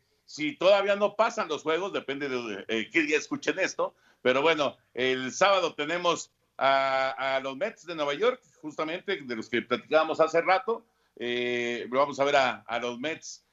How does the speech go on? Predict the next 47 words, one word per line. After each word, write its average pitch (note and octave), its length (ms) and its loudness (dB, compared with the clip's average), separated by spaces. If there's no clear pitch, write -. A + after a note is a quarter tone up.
en C3 140 -2
contra D#3 300 0
de C#3 100 2
Tampa D#3+ 380 2
Bay, G#3 240 0
los G3+ 140 -6
campeones D3 360 -4
de C3 80 -2
la B2+ 120 2
Liga D3+ 200 -2
Americana, D#3 480 0
a G#3 40 2
las C3 140 0
doce D#3+ 280 -2
del C#3+ 160 -2
día, G#3 280 2
Canal D3 280 -4
nueve, G3 340 -2
T E3 80 -18
U D#3 40 -14
D F#3 180 -4
N, A3+ 280 -10
y C3 120 0
el C#3 140 2
domingo A3+ 540 2
también E3 320 0
a F3+ 60 2
las D3 200 2
doce G#3+ 240 0
del E3+ 180 0
día G3+ 380 2
vamos D#3+ 360 0
a C#3 80 4
ver E3+ 300 2
a F3+ 180 2
Medias D#3 260 0
Rojas E3+ 300 0
de C3+ 60 0
Boston A3+ 500 -2
contra G3+ 580 0
los E3 400 -2
Serafines, D#3 800 -2
doce G#3 340 2
del E3 160 0
día, F3+ 180 4
Canal D#3+ 260 -2
nueve, E3+ 440 0